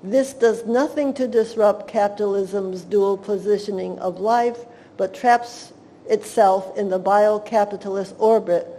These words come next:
wherein cultural forms and political formations are conceptualized as the means by which human life defends itself, um, um, against,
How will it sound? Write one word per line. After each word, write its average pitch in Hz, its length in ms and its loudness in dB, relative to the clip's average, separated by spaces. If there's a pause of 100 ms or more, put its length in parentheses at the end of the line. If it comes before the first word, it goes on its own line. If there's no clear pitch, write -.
(180)
wherein 196 420 0
cultural 233 560 0
forms 190 540 -4
and 185 240 -10
political 214 540 -2
formations 202 920 -4 (300)
are 196 120 0
conceptualized 196 1160 -2 (320)
as 196 160 0
the 185 80 -2
means 214 360 0
by 196 180 2
which 190 280 -2
human 226 460 -2
life 180 320 0 (360)
defends 247 480 0
itself, 175 500 0 (540)
um, 185 380 -4 (500)
um, 185 480 -4
against, 190 640 -2